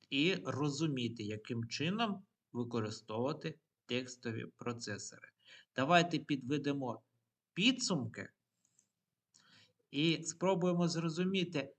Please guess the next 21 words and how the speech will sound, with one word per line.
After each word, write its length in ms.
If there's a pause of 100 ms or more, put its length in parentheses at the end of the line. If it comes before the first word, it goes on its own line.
(320)
в 100
підсумках, 680
чому 360
ж 160
ця 140
тема 420
настільки 540
важлива. 520 (1300)
Підсумки. 680 (340)
Сьогодні 600
ми 340 (100)
згадали 720 (160)
поняття 540
текстового 540
процесору 680
та 160
редактору. 920 (800)
Навики 520
створення 760 (200)
текстових 640
документів 720